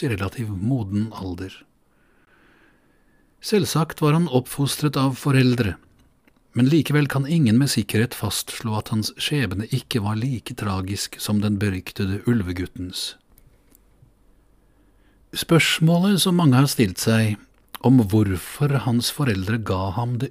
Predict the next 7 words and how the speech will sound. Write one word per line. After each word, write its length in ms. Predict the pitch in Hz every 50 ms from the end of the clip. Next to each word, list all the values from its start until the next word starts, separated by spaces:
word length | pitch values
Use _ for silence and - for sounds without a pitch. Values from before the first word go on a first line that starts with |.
| -
ytterst 580 | 123 - - _ _ _ - 151 151 - - -
uvanlige 600 | 151 143 123 120 107 101 95 98 95 107 113 104 -
fornavnet 680 | 139 135 110 92 90 90 92 92 95 101 113 117 - - _ _ _ _ _ _ _ _ - - -
herr, 240 | - 135 139 104 - - - - _ _ _ _ _ _ _ _ _ _ _ _ _ _ _ -
forblir 400 | - 117 101 92 92 101 104 - -
også 260 | 95 85 - - 98
ubesvart. 720 | 98 95 85 90 87 - - - 92 - - _ - -